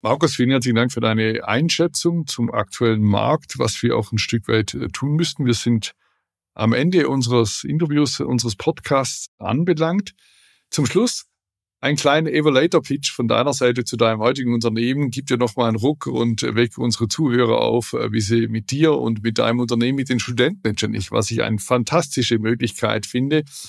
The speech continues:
Ich bin selbst Unternehmer, auch ich selbst nutze die Dienstleistung, auch das sei an dieser Stelle mal angemerkt, und finde das fantastisch, was ihr da aufgestellt habt.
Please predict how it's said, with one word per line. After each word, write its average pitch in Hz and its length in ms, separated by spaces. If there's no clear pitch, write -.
Ich - 120
bin 117 120
selbst 123 300
Unternehmer, 143 420
auch 117 220
ich 120 160
selbst 120 340
nutze 131 460
die 120 200
Dienstleistung, 151 800
auch 113 160
das 113 240
sei 120 160
an 117 80
dieser 113 220
Stelle 113 260
mal 107 120
angemerkt, 131 560
und 117 120
finde 135 220
das 123 160
fantastisch, 127 540
was 120 160
ihr 117 60
da 110 80
aufgestellt 117 500
habt. 117 180